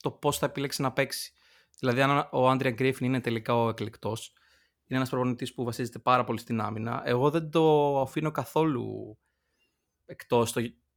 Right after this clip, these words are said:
την πιθανότητα να επιλέξει, ας πούμε, πιο πολλούς αμυντικούς ρολίστες, δίνοντας π.χ. έναν Middleton. Ε, το έχω πολύ δυνατά στο μυαλό μου. Μια άλλη επιλογή που έχει ακουστεί είναι να δώσουν οι Bucks τον Chris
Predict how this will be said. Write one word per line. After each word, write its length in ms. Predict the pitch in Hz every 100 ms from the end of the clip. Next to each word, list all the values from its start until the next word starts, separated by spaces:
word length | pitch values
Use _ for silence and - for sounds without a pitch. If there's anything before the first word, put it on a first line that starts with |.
| _
την 140 | - 117
πιθανότητα 540 | 113 123 117 113 113
να 80 | 113
επιλέξει, 420 | 107 117 110 -
ας 80 | 113
πούμε, 380 | 120 120 117 - _
πιο 180 | -
πολλούς 320 | 117 117 117 127
αμυντικούς 440 | 117 110 - 113
ρολίστες, 720 | 110 107 110 107 113 104 -
δίνοντας 480 | 123 113 110 107 104
π.χ. 180 | 113 -
έναν 340 | 110 107 104 110
Middleton. 420 | 107 104 - 143 _ _ _ _ _ _
Ε, 520 | 123 120 120 120 117 - _ _ _ _
το 100 | -
έχω 220 | 127 143
πολύ 280 | 123 135 143
δυνατά 260 | 135 120 107
στο 140 | -
μυαλό 280 | 107 107 107
μου. 200 | 104 104 _ _ _ _
Μια 200 | 135 156
άλλη 160 | 185
επιλογή 640 | 175 135 131 110 127 170 -
που 100 | -
έχει 140 | 123 123
ακουστεί 640 | - 110 - 127 202 - _ _
είναι 200 | - 147
να 140 | 151 143
δώσουν 340 | 143 147 147
οι 140 | 131 123
Bucks 360 | 123 120 - -
τον 320 | 127 120 117 117
Chris 180 | 127